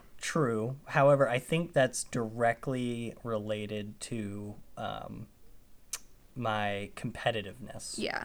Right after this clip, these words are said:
Speaker 2: that's
Speaker 1: It's not really that I hate anybody. It's that I hate that they aren't as into it as I am.
Speaker 2: Yep.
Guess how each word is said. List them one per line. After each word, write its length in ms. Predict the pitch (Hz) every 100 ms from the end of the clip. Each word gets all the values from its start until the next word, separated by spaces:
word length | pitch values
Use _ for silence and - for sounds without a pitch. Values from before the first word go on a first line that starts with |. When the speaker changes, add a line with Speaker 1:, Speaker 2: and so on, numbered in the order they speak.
| -
Speaker 2:
that's 540 | 233 220 - - - -
Speaker 1:
It's 240 | 139 143 -
not 240 | 160 170
really 220 | 165 170 160
that 160 | 139
I 100 | 113
hate 380 | 101 - 123 143 143
anybody. 680 | 151 160 160 170 180 175 139
It's 220 | 123 -
that 180 | 127 120
I 120 | 107
hate 420 | - - 139 135 - - - - - - -
that 300 | 127 110 -
they 200 | 117 113
aren't 320 | 117 120 113 - - -
as 340 | 113 110 107 -
into 500 | 120 110 104 - 107
it 180 | 101 -
as 200 | 110 104
I 200 | 92 95
am. 220 | - 107 -
Speaker 2:
Yep. 240 | 226 -